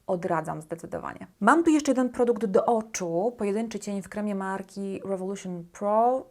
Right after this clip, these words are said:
w odcieniu Organza. I ja przyznaję, że rzadko sięgam po ich kosmetyki, chociaż ich puder matowy, matujący uwielbiam. Tu mnie strasznie, e, zainteresował ten odcień. E, to jest taki piękny, brzoskwiniowy,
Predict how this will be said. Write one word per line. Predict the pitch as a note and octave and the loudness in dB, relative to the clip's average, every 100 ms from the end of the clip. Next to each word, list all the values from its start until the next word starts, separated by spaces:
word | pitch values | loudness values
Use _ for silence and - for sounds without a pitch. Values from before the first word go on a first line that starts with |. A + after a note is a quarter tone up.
| G#3+ | -18
w | F#3+ | -12
odcieniu | - F#3 - - G#3 G#3 - | -8 -8 -8 -8 -6 -4 -4
Organza. | G3 F#3 D#3+ D3+ E3 - | -4 -2 -4 -6 -12 -10
I | - | -4
ja | C4+ | -4
przyznaję, | D4+ D4 C#4+ C4 | -2 0 2 0
że | |
rzadko | B3 B3+ - | 0 -2 -4
sięgam | A3 G#3 F#3+ F#3 | -8 -6 -4 -4
po | G3 | -6
ich | |
kosmetyki, | F#3 F#3+ F#3 G3 G#3 | -8 -10 -10 -10 -10
chociaż | G3 G3 E3+ - - | -10 -8 -10 -12 -12
ich | G3 F3 - | -8 -8 -10
puder | _ F#3 F3 E3 D#3+ - _ _ _ - | _ -4 0 0 -2 -8 _ _ _ -10
matowy, | F#3 E3+ E3+ E3+ E3+ G#3 | -6 -4 -4 -4 -6 -6
matujący | G3+ F#3 F3 E3+ F#3 | -8 -6 -6 -6 -8
uwielbiam. | G3 F3+ F3 F3 F3 A3+ - - | -6 -2 -2 0 -4 -4 -8 2
Tu | D#4 E4+ | 8 8
mnie | D4 B3 A#3 | 6 2 0
strasznie, | A3+ A#3+ B3 - A#3+ A#3+ A#3+ A#3+ - | 0 2 2 0 -4 0 2 0 0
e, | G3+ G3+ G3+ | -2 -2 -2
zainteresował | A3 A3+ A3+ G#3+ A3 G#3+ A3 | -2 0 -2 -6 -4 -4 -4
ten | A3 - | -4 -2
odcień. | G3+ F3+ - - G#1+ _ - | -4 -4 -12 -14 -16 _ -10
E, | G3 | -8
to | F#3+ - A3 | -10 -10 -6
jest | G3 F#3+ - | -6 -8 -10
taki | - G#3 G#3+ - F#3+ | -8 -6 -8 -10 -12
piękny, | F#3 - G3+ A3 A#3 B3 B3+ C4 - A#3+ | -12 -16 -10 -6 -4 -4 -6 -8 -8 -6
brzoskwiniowy, | G#3+ G3+ G3 - - F3+ F3+ F3+ G3+ A#3 A#3+ A#3 G#3 G#3+ G#3+ G#3+ G#3 | -6 -8 -10 -14 -8 -6 -4 -4 0 2 2 -2 -4 -4 -2 -2 -4